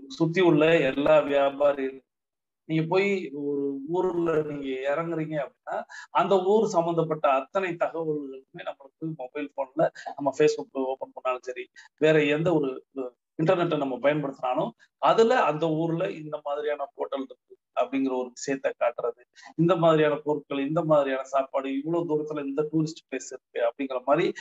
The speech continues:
இந்த geo marketing அப்படிங்கிறது வந்து ஜியோனா ஏதோ brand நினைச்சோம்னா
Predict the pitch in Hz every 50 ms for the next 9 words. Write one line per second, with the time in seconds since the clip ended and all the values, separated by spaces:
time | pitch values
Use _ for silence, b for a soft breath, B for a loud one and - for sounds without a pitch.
0 | B B B - 156 156 151 139 147 185 196 190 170 165 151 139 139 139 131 127
1 | 135 131 - - 113 120 127 123 - - - _ - - - 156 170 165 143 -
2 | - 139 160 170 170 165 160 160 156 139 147 151 147 - 135 135 139 160 170 170
3 | 165 147 135 131 _ _ - - - _ - 165 -